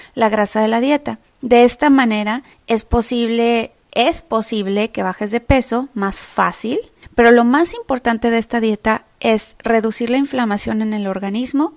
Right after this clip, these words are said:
controlar la glicemia, entre otros beneficios. Eh, ¿por qué digo que sería más fácil, pero no, o sea, sería posible, pero no cien por ciento, eh, que, que te garantice que bajes de peso? Porque si tú no, a pesar de que hagas una dieta baja en carbohidratos,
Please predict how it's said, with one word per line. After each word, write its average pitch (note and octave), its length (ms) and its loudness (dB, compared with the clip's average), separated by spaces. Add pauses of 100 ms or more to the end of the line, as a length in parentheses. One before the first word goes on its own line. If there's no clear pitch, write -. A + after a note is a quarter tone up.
(180)
controlar A3 680 0
la G3+ 200 -6
glicemia, G3 840 -6
entre G#3 360 -4
otros G3 320 -8
beneficios. G3 720 -8 (240)
Eh, A#3 160 -2
¿por C4+ 260 2
qué E4 200 2
digo F4+ 300 -2
que C4+ 240 -2
sería A#3+ 340 0
más B3 280 -2
fácil, C#4 320 0
pero A3+ 280 -2
no, A3 400 -2 (100)
o A3+ 80 -10
sea, G#3+ 160 -2
sería A#3 360 0
posible, A3 680 0
pero G3+ 200 -12
no F#3 120 -6
cien A3 180 -4
por A3 200 -6
ciento, F#3+ 560 -4 (180)
eh, F#3 480 -4 (100)
que, G3 120 -12
que F#3+ 120 -4
te F#3+ 140 -2
garantice F#3+ 560 -2
que A3+ 100 -10
bajes G3+ 300 -6
de A3 80 -4
peso? A#3 320 -6
Porque - 440 -8
si - 200 -6
tú C#4 160 -4
no, D4+ 240 0
a - 160 -4
pesar C4 300 0
de D4+ 100 -8
que D4+ 100 -6
hagas C4 280 -2
una B3 180 -4
dieta A3+ 480 -4
baja A#3 240 -8
en A3+ 60 -8
carbohidratos, G#3 680 -8